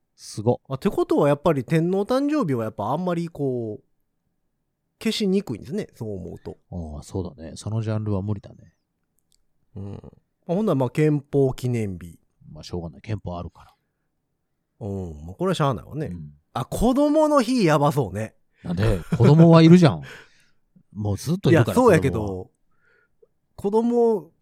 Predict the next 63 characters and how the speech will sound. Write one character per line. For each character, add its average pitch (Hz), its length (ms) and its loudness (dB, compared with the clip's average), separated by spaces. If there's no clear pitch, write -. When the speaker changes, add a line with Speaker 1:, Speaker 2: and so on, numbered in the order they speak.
Speaker 2:
い 180 60 -4
や、 190 80 2
よ 226 220 0
く 185 120 2
わ 170 100 4
か 226 100 0
り 208 100 2
ま 185 100 6
せ 170 100 2
ん 151 40 4
や 117 100 -2
ん、 98 40 -12
子 147 160 -2
供 135 240 2
の 117 100 -4
日 104 160 -12
っ 85 40 -18
て。 - 220 -20
Speaker 1:
ダ 87 180 -6
メ 208 220 -6
だ 320 140 0
よ。 147 80 2
そ 233 180 0
ん - 20 -4
な 311 80 0
こ 311 120 0
と 220 120 0
し - 80 -8
た 127 120 2
ら、 104 140 0
あ 98 60 -4
の、 92 400 -6
歌 214 280 0
が 143 100 2
な 113 140 -4
く 120 80 -2
な 117 80 0
っ - 20 -4
ち - 140 -8
ゃ - 20 -4
う 85 80 -6
じ - 60 -20
ゃ - 40 -20
ん。 - 40 -20
Speaker 2:
あ 131 60 -4
あ。 180 100 2
端 143 120 0
午 110 140 -6
の 90 80 -10
節 87 240 -16
句？ 226 220 -8
Speaker 1:
そ 101 280 -2
う 80 40 -6
そ - 200 -12
う 80 40 -14
そ - 140 -16
う - 20 -18
そ - 40 -18
う - 40 -20
そ - 200 -18
う。 - 80 -20
子 107 180 -6
供 92 220 -6